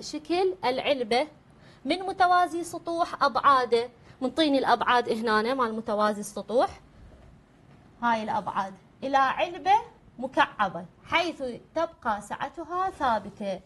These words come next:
جد طول ضلع حرف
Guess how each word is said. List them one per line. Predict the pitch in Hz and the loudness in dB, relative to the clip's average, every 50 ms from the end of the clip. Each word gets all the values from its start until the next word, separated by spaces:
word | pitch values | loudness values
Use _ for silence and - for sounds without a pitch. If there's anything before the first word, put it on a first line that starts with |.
| - - - - - | -18 -20 -20 -16 -10
جد | 214 262 339 339 233 190 - _ _ _ - - | -4 -4 -4 -4 -4 -10 -18 _ _ _ -14 -8
طول | 285 320 320 339 349 359 339 330 - _ - - | -8 -6 -6 -4 -4 -6 -6 -8 -12 _ -18 -14
ضلع | 226 226 269 269 269 262 262 254 - - - _ _ _ _ _ _ _ - - _ _ _ - | -10 -8 -6 -4 -4 -2 -2 -2 -4 -6 -16 _ _ _ _ _ _ _ -20 -20 _ _ _ -12
حرف | - - 247 247 262 247 247 254 - | -4 -2 -2 -2 -2 -2 -6 -8 -12